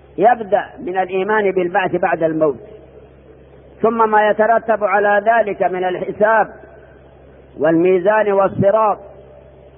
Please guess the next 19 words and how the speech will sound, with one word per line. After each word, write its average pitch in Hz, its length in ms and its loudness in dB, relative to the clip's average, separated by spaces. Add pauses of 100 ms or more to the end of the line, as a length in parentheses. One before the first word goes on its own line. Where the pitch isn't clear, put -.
(260)
والأحوال 196 680 0
والأهوال 196 760 0
التي 196 260 -2
تجري 185 440 -2
في 170 120 -4
عرصات 175 600 0
القيامة، 175 600 -2 (220)
تؤمن 170 300 -4
بكل 165 380 -4
ذلك، 214 540 0 (1400)
وكل 240 480 2
ذلك 233 360 0
غيب. 180 400 2 (2000)
من 165 160 0
صفات 214 440 2
المؤمنين 214 760 -2 (120)
الذين 170 520 2
يؤمنون 165 680 0
بالغيب، 135 560 0